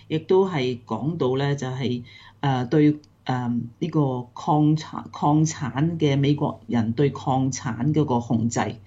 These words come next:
對技術嘅控制，同埋台灣嘅關係。噉所以佢一上嚟，佢就會搞一個跨黨派嘅呢個特別委員會。而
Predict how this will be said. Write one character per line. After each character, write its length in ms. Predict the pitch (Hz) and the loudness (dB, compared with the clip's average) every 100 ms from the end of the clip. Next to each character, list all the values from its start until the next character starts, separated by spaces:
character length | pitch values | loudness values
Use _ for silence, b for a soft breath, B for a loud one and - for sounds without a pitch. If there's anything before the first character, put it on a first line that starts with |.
| B B | B B
對 200 | 156 143 | 0 0
技 180 | 147 123 | 2 0
術 140 | 127 113 | 0 -6
嘅 180 | 139 135 | -4 -4
控 180 | 123 | -2
制， 180 | 120 117 117 | -2 -4 -2
同 120 | 117 | 0
埋 120 | 117 | 0
台 200 | 117 87 | 0 -2
灣 220 | 135 143 | 0 0
嘅 100 | 107 | -2
關 240 | 104 113 113 | -4 -4 -6
係。 140 | - - B B B B | -10 -16 B B B B
噉 100 | 294 | -2
所 100 | 320 | 0
以 80 | 254 | 2
佢 80 | 247 | 2
一 180 | 220 254 | 2 0
上 320 | - - 160 | -6 -2 -2
嚟， 140 | 147 107 | -2 -2
佢 160 | - | -4
就 180 | 160 147 | -2 -2
會 260 | 147 151 151 B B - | 0 0 0 B B -4
搞 220 | 123 175 | 0 0
一 80 | 233 | 0
個 100 | 147 | -2
跨 400 | - 208 180 180 | -2 -2 -2 -2
黨 320 | - 110 151 | -2 -2 -4
派 320 | 156 143 123 | -6 -8 -8
嘅 200 | 120 127 | -6 -6
呢 80 | 147 | -4
個 100 | 139 | -4
特 120 | 127 | -6
別 140 | 120 90 | -8 -4
委 140 | 113 | -2
員 180 | 143 - - | 0 -2 -6
會。 160 | 98 - B B | -8 -10 B B
而 60 | - | -2